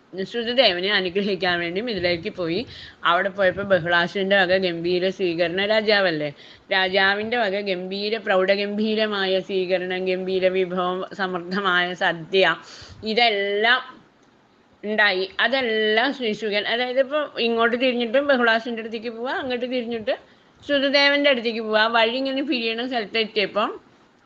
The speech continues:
ആ, രണ്ടുപേരും അങ്ങോട്ട് പോയി. ഇദ്ദേഹം, ആ, ഇവർക്ക് മനസ്സിലായില്ല. ശ്രുതദേവന്റെ അടുത്ത് പോയപ്പോ സാധാരണ ലളിതമായ,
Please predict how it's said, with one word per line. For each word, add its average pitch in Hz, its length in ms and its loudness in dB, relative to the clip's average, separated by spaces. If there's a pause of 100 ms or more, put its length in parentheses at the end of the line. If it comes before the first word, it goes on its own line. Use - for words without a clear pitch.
(100)
ആ, 220 260 2
രണ്ടുപേരും 311 520 2
അങ്ങോട്ട് 262 220 0
പോയി. 214 240 -2
ഇദ്ദേഹം, 226 880 -2
ആ, 269 220 0
ഇവർക്ക് 269 320 -2
മനസ്സിലായില്ല. 240 720 2
ശ്രുതദേവന്റെ 262 600 0
അടുത്ത് 269 200 0
പോയപ്പോ 240 280 -2
സാധാരണ 214 560 0
ലളിതമായ, 208 840 -2